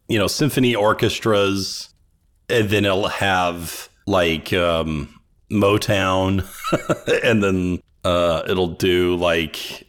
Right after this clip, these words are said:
um, grunge rock <laughs> from the nineties, and then it's, like, eighties pop. You know, it's just, like, going everywhere.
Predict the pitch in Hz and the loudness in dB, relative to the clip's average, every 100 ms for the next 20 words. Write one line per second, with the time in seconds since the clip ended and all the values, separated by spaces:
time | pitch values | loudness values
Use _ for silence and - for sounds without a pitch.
0 | - 82 78 76 85 85 92 95 95 92 | -6 -4 -2 -4 -6 -2 0 2 2 2
1 | 104 101 104 - - - - 85 92 - | 4 2 0 -8 -18 -20 -20 -10 -10 -10
2 | - - - - - 107 92 82 85 - | -18 -8 -6 -4 -4 -4 -2 -4 -6 -10
3 | - - 101 92 101 104 110 107 - 87 | -20 -8 -4 -2 0 0 0 -2 -4 -4
4 | 80 80 - - 95 87 90 78 - 104 | -2 -4 -4 -2 -2 0 -2 -4 -2 0
5 | 98 101 - - 92 87 98 - - - | 0 0 -2 -4 0 0 -2 -6 -12 -20
6 | _ _ _ _ 104 85 82 - 98 107 | _ _ _ _ -4 -2 -2 -4 -4 -4
7 | 87 82 76 78 76 76 73 76 76 | -4 -6 -6 -4 -4 -6 -6 -6 -8